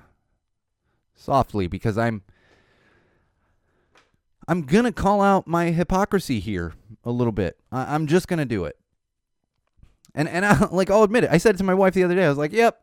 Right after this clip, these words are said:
no, that's," and it's, I'm not talking major hypocrisy, but I tend to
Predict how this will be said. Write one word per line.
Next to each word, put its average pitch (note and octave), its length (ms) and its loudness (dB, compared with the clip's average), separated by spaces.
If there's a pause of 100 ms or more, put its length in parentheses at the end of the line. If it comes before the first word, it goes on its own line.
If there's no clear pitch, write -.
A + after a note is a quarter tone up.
no, F3+ 360 -2
that's," D#3+ 520 -2
and E3+ 120 0
it's, - 160 -8
I'm A3+ 120 -2
not A3+ 120 0
talking F#3 360 -2
major E3 260 2
hypocrisy, C3 480 -2
but F#2+ 200 -4 (460)
I G3+ 100 -8
tend D4 340 -4
to F3 360 -2